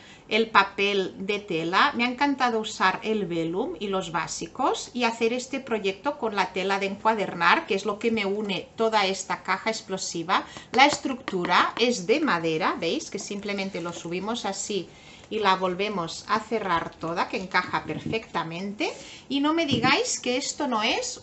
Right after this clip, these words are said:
un regalo bonito, bonito, hermoso y divino para regalar a cualquier persona con la temática que, que le corresponda. Por esto podía estar, pues, para una boda y poner el regalín dentro.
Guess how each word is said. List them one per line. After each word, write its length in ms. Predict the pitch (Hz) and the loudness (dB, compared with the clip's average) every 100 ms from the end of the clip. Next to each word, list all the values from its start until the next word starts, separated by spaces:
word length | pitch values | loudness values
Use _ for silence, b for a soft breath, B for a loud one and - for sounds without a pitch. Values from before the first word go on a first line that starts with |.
| - | -6
un 260 | 330 330 | -2 0
regalo 680 | 254 214 202 226 285 330 453 494 | 0 0 0 4 4 6 4 2
bonito, 720 | 214 220 302 294 269 - 196 | -4 2 4 6 4 0 -2
bonito, 640 | 208 254 285 - 180 165 - | 0 0 -2 -2 -4 -4 -4
hermoso 760 | 277 269 254 226 202 - 170 - | -4 -2 2 4 4 0 -4 0
y 120 | 330 | 0
divino 540 | 294 220 202 220 285 571 B B B | 2 0 0 0 2 0 B B B
para 400 | - 311 233 - - | 6 8 8 6 2
regalar 720 | 202 302 370 226 208 262 427 - | 0 2 6 6 10 10 10 8
a 160 | 254 254 | 8 10
cualquier 540 | 240 233 - 285 381 | 8 6 2 0 0
persona 600 | - 240 - 185 190 262 453 - | -2 -4 -2 0 2 4 4 2
con 200 | 269 269 | 0 4
la 120 | 294 | 4
temática 600 | 302 262 220 208 233 - 302 | 4 4 4 2 0 0 0
que, 120 | 294 | -2
que 80 | 208 | -6
le 100 | 196 | -4
corresponda. 680 | 185 180 175 - 202 202 196 | -4 -4 -6 -4 -2 -2 -2
Por 140 | 175 | -4
esto 260 | 185 - 208 | -6 -8 -6
podía 280 | 214 196 | -2 0
estar, 300 | 190 - 190 | 0 0 0
pues, 160 | 190 220 | 0 -8
para 260 | - 170 160 | -4 -2 0
una 200 | 175 170 | 2 2
boda 420 | 180 180 180 180 | 2 0 2 0
y 60 | |
poner 280 | 180 175 175 | -2 -6 -4
el 120 | 175 | -4
regalín 480 | 175 170 170 170 175 | -4 -4 -2 -2 -2
dentro. 560 | 220 208 226 226 214 | -2 0 -2 2 2